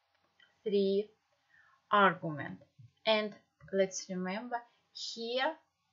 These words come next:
we put ampersand sign. That means that we pass them by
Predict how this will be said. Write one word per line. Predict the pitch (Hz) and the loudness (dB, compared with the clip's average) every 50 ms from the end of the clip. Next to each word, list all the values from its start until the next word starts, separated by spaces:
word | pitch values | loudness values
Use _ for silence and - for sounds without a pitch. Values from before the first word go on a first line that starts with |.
| _ _ _ _ _ _ | _ _ _ _ _ _
we | - 196 220 220 | -4 -2 -2 -2
put | 214 - - 240 233 - - - - | -2 -4 -6 -6 -6 -6 -6 0 2
ampersand | 214 208 208 202 196 - 196 196 190 - - - 202 190 180 175 170 165 | 4 6 6 4 2 0 0 0 0 -2 -4 0 0 2 2 0 -2 -6
sign. | - - - - 190 180 170 175 185 214 - _ _ _ _ _ _ _ _ - | -8 -10 -6 -4 -2 -2 -2 -2 -4 -8 -12 _ _ _ _ _ _ _ _ -6
That | 190 208 208 208 - | -4 -2 -2 -2 -4
means | 202 214 226 247 262 254 254 | -6 -6 -4 -6 -6 -4 0
that | 214 214 214 214 214 | 2 2 2 0 0
we | 202 202 190 | 0 0 0
pass | - _ - 214 220 240 247 - - | 2 _ 6 6 6 6 6 0 -2
them | _ 214 214 208 214 214 196 180 175 | _ 2 2 2 0 -4 -6 -2 2
by | 190 190 185 190 185 196 214 220 | 6 6 8 8 8 6 6 2